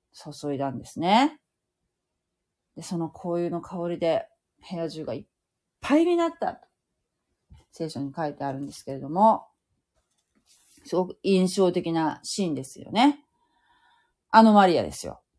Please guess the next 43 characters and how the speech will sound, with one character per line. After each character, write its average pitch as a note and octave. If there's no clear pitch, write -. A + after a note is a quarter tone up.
で、 F#3
マ C#4
リ F4+
ア B3
は E3
な F3+
ん C#4
で E4+
そ E4
う -
い E4+
う -
こ D#4+
と G#3
を F3+
し F3+
た D#3+
か C#3+
っ -
て -
い -
う -
と、 -
イ D4
エ D#4
ス -
様 C3+
が D#3
ず E3
っ -
と C4+
お B3
っ -
し -
ゃ A#3
っ A3+
て F3
た E3
話 D3
を C3+
じ -
ー -
っ -